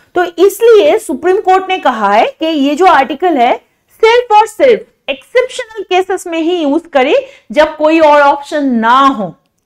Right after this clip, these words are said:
समझ में आ गया? मतलब, आपके पास अगर केसेस या कोई, अम, अ, लॉज का प्रावधान हो, आप पहले उसका यूज करें।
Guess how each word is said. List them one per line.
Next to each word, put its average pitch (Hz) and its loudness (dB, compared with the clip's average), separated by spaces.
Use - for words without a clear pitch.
समझ 320 0
में 330 -2
आ 311 2
गया? 381 0
मतलब, 294 2
आपके 240 -2
पास 302 2
अगर 302 0
केसेस 330 -4
या 277 2
कोई, 294 -2
अम, 240 2
अ, 233 0
लॉज 254 2
का 349 2
प्रावधान 294 0
हो, 277 -4
आप 285 -2
पहले 359 4
उसका 392 2
यूज 392 4
करें। 202 -4